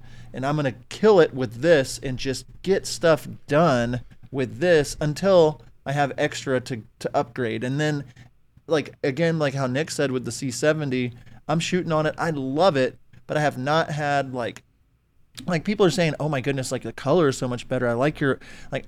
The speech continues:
I know the differences, but they're subtle at this point, and that is not what made me or broke me when it comes to being successful. So to answer your question, I don't think you did it wrong.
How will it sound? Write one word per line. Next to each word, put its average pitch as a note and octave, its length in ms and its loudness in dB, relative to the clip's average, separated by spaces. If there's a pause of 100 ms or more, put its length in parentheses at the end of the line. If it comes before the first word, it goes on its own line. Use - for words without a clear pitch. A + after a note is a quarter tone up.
I F#3 200 2
know G#3 160 4
the C#3+ 100 2
differences, C3 560 -2
but C3+ 140 -6
they're B2+ 100 -2
subtle D3+ 420 2
at B2+ 100 -2
this B2+ 160 -2
point, B2 320 -6
and C3 160 -2
that D3+ 160 4
is C3+ 140 0
not C3+ 260 0
what B2+ 240 -2
made B2+ 420 -4
me B2+ 220 -4
or A#2+ 240 -4
broke B2 520 -4
me A#2+ 220 -6
when A#2 180 -6
it A#2 120 -8
comes B2 360 -6
to A#2+ 300 -6 (440)
being B2+ 300 -4
successful. - 880 -4
So C#3 520 2 (300)
to - 100 -16
answer E3+ 300 -2
your D#3 240 0
question, A3+ 600 0 (260)
I F3+ 80 6
don't B3+ 100 6
think A3+ 140 -2
you G3 80 0
did F3+ 120 6
it D3 60 4
wrong. F3+ 480 2